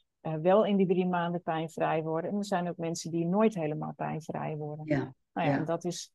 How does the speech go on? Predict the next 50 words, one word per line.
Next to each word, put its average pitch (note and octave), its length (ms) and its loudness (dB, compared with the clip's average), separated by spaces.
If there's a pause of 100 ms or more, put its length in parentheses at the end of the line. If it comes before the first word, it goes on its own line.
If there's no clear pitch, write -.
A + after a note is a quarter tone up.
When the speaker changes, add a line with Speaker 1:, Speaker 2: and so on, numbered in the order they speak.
(320)
Speaker 1:
hè, F#3+ 100 -4
met G3 160 0
de E3+ 100 -4
dingen E3 280 0
die E3 140 2
we D#3+ 60 2
allemaal D#3+ 300 0
al, D#3+ 300 0
eh, D#3+ 180 0
besproken E3 680 2
Speaker 2:
Ja. E3 60 0
Speaker 1:
hebben, F3 400 2 (280)
ehm, D#3+ 240 -6 (280)
kan G3 180 2
dat D#3+ 180 0
ook E3 160 -6
gebeuren. D#3 560 -6
Speaker 2:
Ja. - 120 -8
Speaker 1:
Ja. G3 180 -4 (220)
Speaker 2:
Ik - 140 0
kan C#4+ 180 12
me C4+ 100 12
ook B3 140 8
voorstellen B3 440 10
dat G#3+ 140 4
mensen A3 440 4
na G#3 200 8
drie A3 300 2
maanden F#3 680 6
redelijk G3 400 8
intensief, G3 500 2
want G3+ 260 2
is, G3+ 200 2
ze G3 60 -6
zien, B3 360 8
eh, E3 260 6
ze - 260 -8
krijgen G3+ 280 2
huiswerk A#3 360 8
mee, A#3+ 180 6
neem A#3+ 200 4
ik A#3+ 140 -2
aan, C4+ 220 4
of - 80 0
zo? B3 180 2
Of G#3+ 160 4
hoe, G#3+ 240 6
hoe A3 140 4
werkt A#3 200 2
dat? F4 220 2